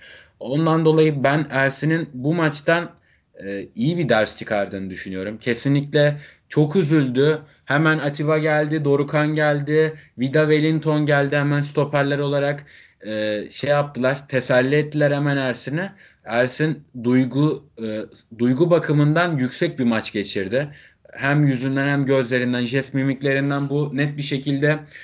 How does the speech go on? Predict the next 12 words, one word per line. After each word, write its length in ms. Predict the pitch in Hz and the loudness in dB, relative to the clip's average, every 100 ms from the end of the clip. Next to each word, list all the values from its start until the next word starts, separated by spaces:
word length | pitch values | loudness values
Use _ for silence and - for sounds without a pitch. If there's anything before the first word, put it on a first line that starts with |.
| - - | -20 -6
okunuyordu 540 | 120 - 143 165 156 | -4 2 4 4 4
Ersin'in. 540 | 123 110 - 113 156 196 _ _ _ - | 4 2 0 -4 -4 -6 _ _ _ -8
Ersin'e 520 | 120 135 143 170 185 139 | -2 -2 0 -2 -2 -4
sahip 340 | - 151 160 | 0 0 0
çıkmamız 460 | - - 107 107 101 | -4 -6 -4 -6 -4
gerekiyor. 520 | 107 104 165 160 - | -4 -4 -4 -4 -6
Sonrasında 600 | - 185 196 - 175 175 | -2 0 0 -2 -2 0
maçtan 400 | 160 156 175 175 | 0 0 2 0
sonra 300 | 180 170 165 | 0 -2 -2
da 80 | 175 | -2
şeyi 280 | 170 175 | 0 0
düşündüm. 440 | 151 - 104 104 | 0 -2 -2 -2